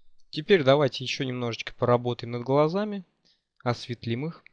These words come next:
Для этого перейдём на второй слой.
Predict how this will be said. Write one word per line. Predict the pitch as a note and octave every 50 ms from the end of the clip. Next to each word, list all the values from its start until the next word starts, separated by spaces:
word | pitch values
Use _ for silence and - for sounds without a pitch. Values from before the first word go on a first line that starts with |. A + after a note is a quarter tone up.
| _ _ _
Для | - B2+ A#2 C3 D3 D#3+
этого | E3 C#3+ - - A#2 A2
перейдём | A2 - A#2+ A#2 B2 B2 B2 A#2+ A2 G#2+ A2+ - _ _ _ _ _ _ _ _ _ _ _ _ _ _ _ _ _ _ _ _
на | - B2 B2 A#2+ A#2 A2+ - - _ _
второй | - - - - A#2 A2+ A2+ A2+ A#2 A#2+
слой. | - - E3+ F3+ F#3+ G#3 A3 G#3